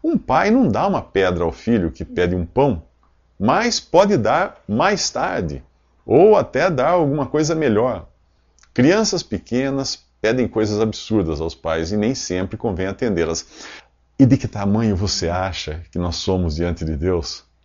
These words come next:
Portanto, antes de orar, antes de pedir, é preciso ter a perspectiva de Deus.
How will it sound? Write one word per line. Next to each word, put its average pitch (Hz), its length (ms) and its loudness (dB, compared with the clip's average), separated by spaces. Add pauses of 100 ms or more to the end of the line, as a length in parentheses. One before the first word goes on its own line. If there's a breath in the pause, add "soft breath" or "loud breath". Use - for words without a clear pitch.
(400 soft breath)
Portanto, 135 520 4 (200)
antes 185 680 4
de 110 180 0
orar, 98 500 0 (320)
antes 160 420 2
de 139 100 0
pedir, 92 480 -2 (180)
é 104 100 -6
preciso 113 520 -2
ter 107 340 0
a 104 80 -16
perspectiva 123 1120 -2
de 107 160 -4
Deus. 76 540 -8